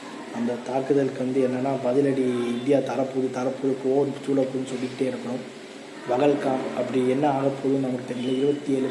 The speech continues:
பேர் கொன்னாங்க. சில மதவெறி பிடித்த மதத்தின் பெயரால் கேட்டுக்கொண்ட சில விலைமாது மகன்கள் சொல்லலாம். தீவிரவாதிகள் என்ற வார்த்தையை விட இதுதான் அவங்களுக்கெல்லாம் கரெக்டா இருக்கும்னு நான் சொல்ல விரும்புறேன். அதை வச்சுட்டு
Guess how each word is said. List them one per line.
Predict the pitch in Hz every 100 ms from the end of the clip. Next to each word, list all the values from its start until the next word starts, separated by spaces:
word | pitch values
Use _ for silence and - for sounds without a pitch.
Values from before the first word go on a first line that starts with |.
| -
பேர் | 147 -
கொன்னாங்க. | 131 135 131 139 175 165 - - -
சில | - 135 127 135
மதவெறி | 139 165 160 160 160
பிடித்த | 151 143 165
மதத்தின் | 135 131 156 - 156 143
பெயரால் | 139 139 151 143
கேட்டுக்கொண்ட | 143 147 165 147 139 143 147
சில | 143 135 131 127 120 117 - - - - -
விலைமாது | 139 165 160 151 139
மகன்கள் | 131 135 139 131
சொல்லலாம். | 123 120 127 -
தீவிரவாதிகள் | 143 151 143 143 147 151 165 165 - 143
என்ற | 139 127
வார்த்தையை | 143 - 139
விட | 139 160 170 - - -
இதுதான் | 135 139 151
அவங்களுக்கெல்லாம் | 139 139 131 139 135
கரெக்டா | 131 135 151 139
இருக்கும்னு | 131 139 131
நான் | 123
சொல்ல | 123 127
விரும்புறேன். | 127 120 127 - - - - - - - - -
அதை | 147 156
வச்சுட்டு | 151 180